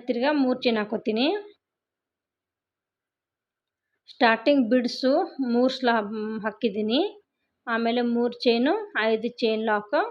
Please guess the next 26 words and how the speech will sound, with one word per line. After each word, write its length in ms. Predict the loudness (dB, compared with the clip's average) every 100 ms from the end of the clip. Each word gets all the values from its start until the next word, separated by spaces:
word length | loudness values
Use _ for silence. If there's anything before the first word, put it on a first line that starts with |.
| -8
ಇನ್ನು 220 | -4 -4 -2
ತಿರ್ಗಾ 260 | -4 -2 0
ಮೂರು 240 | 0 -2
ಚೈನ್ 220 | -2 -2 2
ಲಾಕ್, 300 | 0 0 -2 -2 -10 _ _ _ _
ಇನ್ನು 200 | -4 -2 -2
ದಾರ 200 | 2 4 4
ಮೇಲೆ 240 | 2 0 0
ಮಾಡಿ 240 | 0 2 0
ಇನ್ನು 180 | 0 -2 -2
ಬಿಡ್ಸ್ 240 | -4 -4
ಹಾಕೋತೀನಿ. 500 | -8 -8 -8 -2 -2 -2 -6 _ _ _ _ _ _ _ _ _ _ _ _ _ _ _ _ _ _ _ -2
ಇವಾಗ 260 | 2 2 2
ನಾನು 240 | 0 0
ಇಲ್ಲಿ 280 | 0 -2 -2 0 0
ಐದು 240 | 0 0 -2
ಬಿಡ್ಸ್ 240 | -2 -4
ಹಾಕೋತೀನಿ. 500 | -6 -6 -4 -2 0 0 -4 -14 _ _ _ _ _ _ _ _ _ _ _ _ _ _
ಸ್ಟಾರ್ಟಿಂಗಿಗೆ 680 | 2 4 6 6 6 6 6 6
ಮೂರು 260 | 6 4 4
ಬಿಡ್ಸ್ 260 | 0 0
ಹಾಕೊಳ್ಳಿ. 440 | -2 2 4 4 2 0 -8 _ _
ಆಮೇಲೆ 440 | -4 -2 0 0 0 -2 -6 _ _ _ _ -4
ಐದು 340 | 0 0 0 -4
ಫುಲ್ 240 | -2 0 0
ಸೀರೆ 340 | 0 2 2